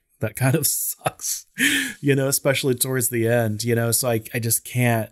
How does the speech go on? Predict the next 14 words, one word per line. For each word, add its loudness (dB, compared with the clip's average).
you -2
know, 0
give 0
it -4
more, 0
but 0
I 2
will 0
be -4
definitely -2
looking -2
at -8
this -4
director, -4